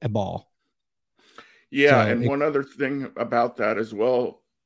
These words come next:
Speaker 2: I'm glad you found that, is that is something that the, um, managers can, um, challenge.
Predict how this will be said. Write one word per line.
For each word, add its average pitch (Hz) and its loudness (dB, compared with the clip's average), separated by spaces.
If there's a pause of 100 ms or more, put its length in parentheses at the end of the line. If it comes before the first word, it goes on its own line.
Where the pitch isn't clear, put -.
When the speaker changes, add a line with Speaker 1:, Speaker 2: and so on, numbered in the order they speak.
(260)
Speaker 2:
I'm 107 -8
glad 107 -4
you 117 -4
found 113 -6
that, 107 -4
is 110 -6 (320)
that 120 4
is 131 0
something 120 -4
that 104 -2
the, 110 -8 (500)
um, 95 -6 (920)
managers 107 -6
can, 92 -8 (160)
um, 80 -12 (640)
challenge. 123 -2